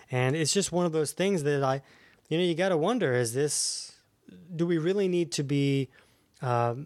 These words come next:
mandating that every single person gets this? Who knows? I mean,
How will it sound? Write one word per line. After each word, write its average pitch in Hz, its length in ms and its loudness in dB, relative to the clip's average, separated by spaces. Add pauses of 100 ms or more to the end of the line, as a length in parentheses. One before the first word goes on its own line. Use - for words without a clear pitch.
mandating 139 680 2
that 123 120 2
every 123 220 2
single 123 320 0
person 117 640 -2 (640)
gets 139 260 0
this? 107 300 0
Who 151 180 0
knows? 135 480 -2
I 120 80 -2
mean, 120 340 -2